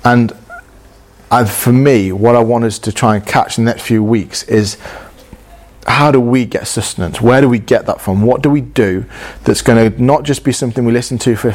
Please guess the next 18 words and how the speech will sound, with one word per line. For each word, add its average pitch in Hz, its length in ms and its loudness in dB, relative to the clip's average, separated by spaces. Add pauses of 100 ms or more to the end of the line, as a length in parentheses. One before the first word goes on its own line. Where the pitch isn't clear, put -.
(160)
a 104 80 -2
few 117 200 4
weeks, 107 300 0
but 98 300 0
that 104 160 4 (460)
we 123 200 4
add 127 240 4
into 123 300 0
our 110 140 2
lives 107 400 -2
that - 100 -8
helps - 440 0
us 104 140 0
be 110 220 0
sustained 104 1000 -4 (600)
for - 260 0
the 107 100 2
journey? 98 460 -2